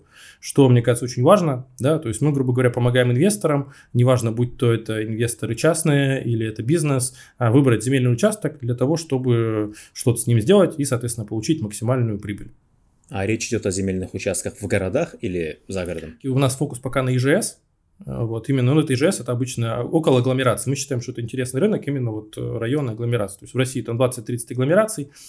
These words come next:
Speaker 1: Вот мы в основном исследуем сейчас и все алгоритмы тестируем на этих зонах.
Speaker 2: Говоря об исследовании этих земельных участков,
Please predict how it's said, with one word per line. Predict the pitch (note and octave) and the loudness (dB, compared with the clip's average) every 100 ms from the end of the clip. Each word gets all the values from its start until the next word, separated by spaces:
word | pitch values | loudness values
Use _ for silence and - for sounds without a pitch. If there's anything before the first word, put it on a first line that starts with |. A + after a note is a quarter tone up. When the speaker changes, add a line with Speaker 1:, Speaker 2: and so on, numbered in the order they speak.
| - - | -14 -4
Speaker 1:
Вот | A#2 A#2 | -2 2
мы | E3 | 2
в | |
основном | D#3 D3 C#3 | 0 -2 -4
исследуем | B2 - C#3+ B2 A2+ | -2 0 0 0 -2
сейчас | - C3 B2 - | -4 -2 -2 -4
и | - | -6
все | A#2+ - B2+ B2 | -8 -2 2 2
алгоритмы | A#2+ B2+ D#3 B2 | 2 0 0 -2
тестируем | A#2+ - C3 B2 A2+ A2 | -4 -2 0 2 0 -4
на | A#2 | -6
этих | A2 A2 - | -6 -10 -12
зонах. | A2 G#2+ G2 - _ _ _ _ - | -8 -6 -6 -12 _ _ _ _ -6
Speaker 2:
Говоря | G#2 G#2 A2+ F#2+ | 0 2 4 2
об | E2+ | 0
исследовании | - - G2+ F#2 F2+ | -2 0 0 0 -4
этих | E2+ E2+ | -6 -6
земельных | F#2+ F#2+ F#2 - | -4 -4 -4 -8
участков, | G2+ D#3+ - | -6 -6 -4